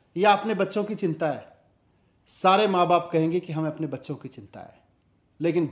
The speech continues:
भारतीय जनता पार्टी को सिंगापुर में इमेज की चिंता है, केंद्र सरकार को सिंगापुर के साथ इमेज की चिंता है। इन्होंने विदेश में इमेज कमाने के लिए हमारे बच्चों की वैक्सीन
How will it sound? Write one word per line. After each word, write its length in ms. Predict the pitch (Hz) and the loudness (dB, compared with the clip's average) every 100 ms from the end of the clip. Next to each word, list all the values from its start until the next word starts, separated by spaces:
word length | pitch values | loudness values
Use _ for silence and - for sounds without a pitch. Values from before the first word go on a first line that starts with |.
| - | 0
भारतीय 300 | 175 175 233 | 0 0 0
जनता 280 | 226 214 240 | 0 2 2
पार्टी 360 | 233 208 240 | 2 0 0
को 120 | 240 | 0
सिंगापुर 460 | 254 196 175 175 175 | 0 2 2 2 0
में 120 | 165 | 0
इमेज 240 | 151 147 139 | 0 0 -4
की 140 | 143 | -10
चिंता 340 | 120 110 - | -10 -14 -16
है, 140 | 85 - _ _ _ _ _ _ _ | -16 -18 _ _ _ _ _ _ _
केंद्र 240 | 208 240 247 | 8 8 6
सरकार 420 | - 240 233 220 | 2 0 2 0
को 140 | 220 | 0
सिंगापुर 460 | 247 214 196 208 202 | -2 0 2 2 0
के 120 | 196 | -4
साथ 260 | - 175 170 | -2 -2 0
इमेज 220 | 156 151 | -2 -2
की 120 | - | -6
चिंता 360 | 139 120 - 98 | -10 -12 -14 -18
है। 160 | - _ _ _ _ _ _ | -20 _ _ _ _ _ _
इन्होंने 280 | 190 220 254 | 2 6 6
विदेश 480 | 226 175 208 240 233 | 6 8 8 8 6
में 240 | 240 247 | 2 2
इमेज 320 | 196 202 240 233 | 0 4 4 4
कमाने 380 | 208 202 214 202 | 0 2 2 0
के 140 | 202 | 2
लिए 180 | 196 233 | 6 6
हमारे 320 | 180 185 202 | 6 4 2
बच्चों 420 | 160 196 196 311 302 | 2 0 4 6 6
की 140 | 269 | 4
वैक्सीन 520 | 214 208 - 220 254 | 0 0 -2 -4 -4